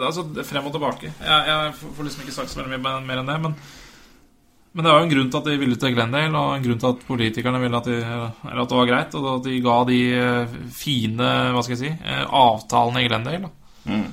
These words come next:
Speaker 1: For å få noe ut dit, og, eh, noe tilbake. Ja, nei. Ja, hvis politikerne mener at det er smart, så kjør
Speaker 2: Ja.
Speaker 1: på. Eh,
Speaker 2: I hvert fall så vidt jeg leste, så var det i hvert fall,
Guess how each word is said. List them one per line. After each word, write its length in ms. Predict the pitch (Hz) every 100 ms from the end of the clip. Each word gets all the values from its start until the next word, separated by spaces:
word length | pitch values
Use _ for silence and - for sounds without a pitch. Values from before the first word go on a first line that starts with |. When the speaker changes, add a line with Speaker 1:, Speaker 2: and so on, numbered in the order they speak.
| - - - _ - -
Speaker 1:
For 140 | 139
å 20 |
få 140 | 139 131
noe 160 | 123
ut 140 | 123 135
dit, 160 | 143 143
og, 160 | 143 135
eh, 320 | 135 127 127 127 127 127
noe 160 | 123
tilbake. 460 | 131 127 120 - 147
Ja, 160 | - 147
nei. 140 | 147 143 147 - - - 143
Ja, 160 | 151 180
hvis 220 | 165 -
politikerne 420 | 143 123 135 139 135
mener 240 | 127 131
at 80 | 127
det 100 | 123
er 100 | 123 127
smart, 320 | 135 147 -
så 160 | - 151 73 - - - - - - -
kjør 260 | - 143
Speaker 2:
Ja. 120 | 143 143 139
Speaker 1:
på. 80 | -
Eh, 640 | 73 73 73 76 76 73 71 135 - -
Speaker 2:
I 80 | 120
hvert 80 |
fall 120 | 120 127
så 80 | 127
vidt 100 | 123
jeg 180 | 120 123 123
leste, 260 | 110 - 123
så 120 | 123
var 160 | 107
det 40 | 110
i 40 |
hvert 100 | 110
fall, 240 | 113 110